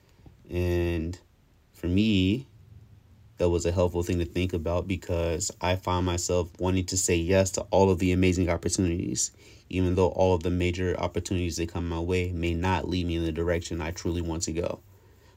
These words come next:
right? And so being aware that I only have so much time, as I talked about last week, I only have one me to do the sessions with, right?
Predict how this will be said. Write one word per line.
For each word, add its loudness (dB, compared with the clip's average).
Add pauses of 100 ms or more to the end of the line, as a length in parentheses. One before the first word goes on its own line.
(120)
right? -2 (540)
And -2
so 4
being 4
aware 6
that 4 (440)
I -2
only 2
have 2
so 0
much 2
time, 0
as -6
I -4
talked -4
about 0
last 0
week, -4
I -2
only 2
have 2
one 2
me 4
to -8
do 2
the -2
sessions 0
with, 0
right? 0